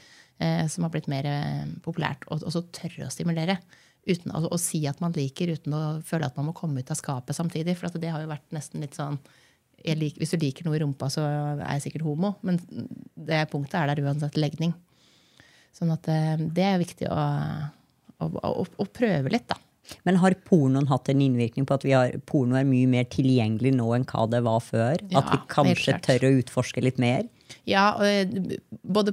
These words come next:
Speaker 1: det er jo både positivt og, og negativt,
Speaker 2: Ja.
Speaker 1: eh, påvirkning, ikke sant? Både med at, eh, vi tror at ting skal være på en viss måte, eh, og så har man kanskje også fått noen inspirasjon til at, eh, man har lyst til å prøve ting.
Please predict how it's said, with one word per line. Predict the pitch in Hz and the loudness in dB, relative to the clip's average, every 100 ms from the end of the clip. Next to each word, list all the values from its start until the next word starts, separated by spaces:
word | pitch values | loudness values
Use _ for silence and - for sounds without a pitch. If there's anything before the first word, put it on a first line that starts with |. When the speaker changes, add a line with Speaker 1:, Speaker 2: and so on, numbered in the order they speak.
| - | 0
Speaker 1:
det | 180 | 2
er | 190 175 | 4 4
jo | 190 190 | 2 0
både | 175 170 | -2 -2
positivt | - 139 - 160 - | -4 -6 -4 -6 -4
og, | 165 156 156 | -2 -2 0
og | 156 151 | -2 -2
negativt, | 151 147 156 147 | -2 -4 2 4
Speaker 2:
Ja. | |
Speaker 1:
eh, | 147 160 147 | 4 2 -2
påvirkning, | 156 147 170 165 160 | -2 -2 -4 -4 -4
ikke | - | -4
sant? | 185 196 175 | -4 -2 -2
Både | 156 151 | -2 0
med | 160 | -2
at, | 160 - | -2 -2
eh, | 170 170 165 165 | -2 -2 -4 -4
vi | 165 165 170 | -4 -4 -4
tror | 170 - 151 156 170 | -4 -4 -4 -2 -4
at | 190 | -4
ting | 160 151 | -4 -4
skal | - 170 | -4 -4
være | 156 147 | -4 -4
på | 160 | -4
en | |
viss | 151 196 | -4 -2
måte, | 151 - 220 247 _ _ _ _ | -4 0 0 0 _ _ _ _
eh, | 170 165 165 160 160 160 | -4 -2 0 0 -2 -2
og | - 160 | -4 -4
så | - 175 175 180 185 180 | -2 0 0 0 -2 -2
har | - 185 214 | -4 -4 -4
man | 254 | -4
kanskje | 247 - 180 | -6 -4 -6
også | 170 175 | -4 -6
fått | 175 156 - | -6 -8 -6
noen | 170 170 | -4 -2
inspirasjon | 160 - - 175 156 | -4 -4 -4 -2 -4
til | - 180 | -4 -6
at, | 175 202 | -4 -4
eh, | 196 | -2
man | 196 190 | -2 -2
har | 196 | -2
lyst | 160 - | -4 -6
til | 165 | -6
å | |
prøve | - - | -6 -6
ting. | - | -8